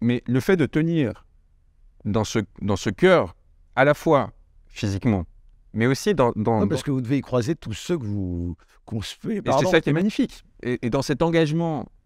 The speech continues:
Speaker 1: institutionnel sur lequel ils ont du mal à avoir pris, c'est-à-dire qu'ils multiplient les procédures. Là, là, le Conseil de l'ordre a essayé de me faire une procédure parce que j'ai lancé une cagnotte pour financer les actions pro bono qu'on fait au,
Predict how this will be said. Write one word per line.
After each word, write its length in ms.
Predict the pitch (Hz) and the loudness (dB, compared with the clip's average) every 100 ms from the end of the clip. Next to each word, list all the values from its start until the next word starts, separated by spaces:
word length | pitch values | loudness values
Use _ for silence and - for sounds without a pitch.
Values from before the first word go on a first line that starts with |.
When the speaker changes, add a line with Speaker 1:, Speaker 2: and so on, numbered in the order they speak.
| - | -2
Speaker 1:
institutionnel 960 | 170 175 190 180 - 165 160 139 98 - | -2 0 -4 -4 -2 0 0 -2 -4 -6
sur 160 | - | -2
lequel 200 | 143 185 | 2 2
ils 140 | 135 120 | 2 0
ont 60 | |
du 120 | 113 | 0
mal 200 | 147 180 | 2 4
à 20 | 165 | 2
avoir 160 | 151 | 0
pris, 200 | - 170 | -2 -2
c'est-à-dire 200 | 135 120 | -2 -2
qu'ils 140 | - 131 | 0 0
multiplient 420 | 156 - - 165 | 0 -2 -2 -2
les 80 | 151 | -2
procédures. 600 | - 139 160 165 165 123 | -2 -2 0 0 2 2
Là, 140 | 110 | 2
là, 180 | 127 139 | 2 2
le 120 | 120 | 2
Conseil 260 | 131 - 131 | 0 0 0
de 80 | |
l'ordre 280 | 123 120 143 | 0 0 0
a 40 | 107 | 0
essayé 200 | - 120 | 0 0
de 40 | |
me 60 | 104 | 0
faire 160 | 107 | 2
une 80 | 107 | 0
procédure 300 | - 113 165 | 0 0 0
parce 120 | 113 | 0
que 60 | 107 | 0
j'ai 40 | |
lancé 220 | 110 - | 0 0
une 60 | 127 | 0
cagnotte 320 | 113 120 156 | 2 2 0
pour 120 | 113 | -2
financer 460 | - 117 110 - 147 - _ _ - | -2 -2 -2 -2 -4 -6 _ _ -2
les 220 | 110 107 | 0 0
actions 200 | 101 131 | 0 -2
pro 140 | - | 0
bono 300 | 110 117 147 | 0 2 0
qu'on 140 | 131 107 | -2 -4
fait 160 | 135 | 0
au, 200 | 131 104 | 2 0